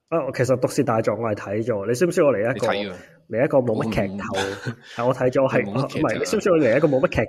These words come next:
Speaker 1: 透嘅影評啊？
Speaker 2: 唔係，你可以嘅，好，你即係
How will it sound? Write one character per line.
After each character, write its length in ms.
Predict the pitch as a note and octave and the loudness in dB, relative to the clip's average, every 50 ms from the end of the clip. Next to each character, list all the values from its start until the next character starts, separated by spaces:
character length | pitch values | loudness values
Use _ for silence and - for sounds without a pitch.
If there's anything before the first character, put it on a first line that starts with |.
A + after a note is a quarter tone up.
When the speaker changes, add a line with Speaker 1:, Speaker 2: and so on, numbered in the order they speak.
| - | -4
Speaker 1:
透 80 | - A#2 | -4 -2
嘅 100 | A#2+ A#2 | -2 0
影 240 | A2+ A2 G2+ A2+ B2+ | 0 -2 -4 -4 -4
評 300 | - C3 F2+ F2+ F#2 F#2+ | -4 -4 -4 -6 -10 -14
啊？ 100 | - _ _ - - _ | -14 _ _ -20 -20 _
Speaker 2:
唔 60 | - F#2+ | -10 -8
係， 60 | F#2+ | -6
你 40 | F#2+ | -6
可 160 | F2+ - G#2 A2 | -6 -4 -4 -4
以 180 | A2 G#2 F#2+ F2 | -4 -4 -4 -4
嘅， 200 | E2 - - E2+ | -6 -8 -10 -12
好， 180 | F2 F2+ F2+ - - - A#2+ | -12 -12 -10 -10 -10 -10 -10
你 280 | A2+ G2+ G2+ G2+ G2 - - G#2 F#2+ - _ _ - | -10 -8 -8 -10 -10 -12 -16 -20 -20 -20 _ _ -10
即 80 | B2 | -10
係 280 | - - E2+ F2+ F#2+ | -10 -8 -10 -12 -12